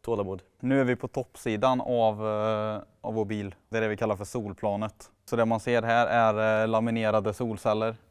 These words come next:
Speaker 2: Eh, och det är ungefär, eh, fyra kvadratmeter, eller väldigt nära fyra kvadratmeter, vilket är max vad man får ha i den klassen vi tävlar i.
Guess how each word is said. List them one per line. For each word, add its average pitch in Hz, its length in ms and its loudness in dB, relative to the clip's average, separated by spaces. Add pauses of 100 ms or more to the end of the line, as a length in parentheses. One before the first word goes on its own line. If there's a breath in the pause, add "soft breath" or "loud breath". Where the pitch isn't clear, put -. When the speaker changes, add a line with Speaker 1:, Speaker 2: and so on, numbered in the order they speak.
Speaker 2:
Eh, 107 200 -4
och 107 120 -4
det 110 60 -2
är 110 40 -2
ungefär, 107 640 0
eh, 104 40 -4
fyra 104 380 -4
kvadratmeter, 101 840 -6 (280)
eller 101 160 -6
väldigt 98 400 -2
nära 101 220 -4
fyra 95 220 -10
kvadratmeter, 101 680 -8
vilket 107 280 -8
är 101 300 -6 (120)
max - 360 -8
vad 104 120 -8
man 98 140 -6
får 101 120 -6
ha 95 260 -6 (460)
i 98 400 -8
den 95 280 -12
klassen 95 340 -12
vi 95 80 -10
tävlar 95 320 -4
i. 95 100 -12